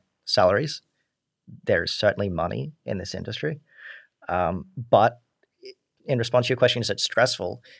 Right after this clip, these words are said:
Yes, because the, the individuals in this space know the threats i-, involved. But I guess it's also deeply rewarding, um, because you are in a very specialized field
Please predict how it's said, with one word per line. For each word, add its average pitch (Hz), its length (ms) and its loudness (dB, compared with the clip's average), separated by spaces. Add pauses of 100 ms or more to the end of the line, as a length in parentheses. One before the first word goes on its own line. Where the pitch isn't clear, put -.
(120)
Yes, - 580 6
because 120 540 -2 (320)
the, 120 420 0
the 127 140 2
individuals 123 460 4
in 131 120 4
this 120 140 4
space 110 360 2
know 110 480 4 (220)
the - 60 -12
threats - 420 0 (200)
i-, - 140 -6
involved. 123 520 6 (100)
But 117 220 4
I 110 80 4
guess 107 220 0
it's 117 100 -4
also 113 240 2
deeply 110 320 -2
rewarding, 95 560 4 (460)
um, 95 400 -4
because 107 260 -4
you 101 140 0
are 104 140 4
in 104 60 0
a 95 40 -4
very 98 180 0
specialized 90 720 -4 (500)
field 101 360 -2